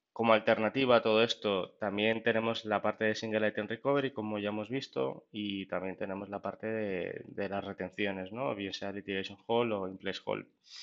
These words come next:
Eh,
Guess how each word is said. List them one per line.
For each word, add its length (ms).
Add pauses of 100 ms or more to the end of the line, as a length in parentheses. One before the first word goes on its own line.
(1800)
Eh, 600